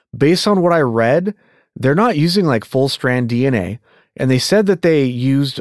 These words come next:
like, they found, like, a, a extended family of, like, four thousand people, and they somehow found this one guy in this family. And they didn't actually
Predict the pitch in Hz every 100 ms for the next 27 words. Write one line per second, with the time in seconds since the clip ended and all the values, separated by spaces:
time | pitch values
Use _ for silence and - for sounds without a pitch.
0 | - 123 113 131 123 - 151 156 151 143
1 | - _ _ _ _ _ - 120 117 -
2 | 117 - 127 117 110 135 - - 156 156
3 | 131 143 135 139 127 135 - 110 110 101
4 | 101 - - 143 143 131 123 123 117 -
5 | 131 127 123 123 113 110 - 127 123 113
6 | 127 120 110 - 120 120 113 110 113 110
7 | 110 - 110 110 110 113 110 - - -
8 | _ _ _ - 123 123 113 120 131 131
9 | 185 233 208 _ 143 160 - 170 151 143
10 | 135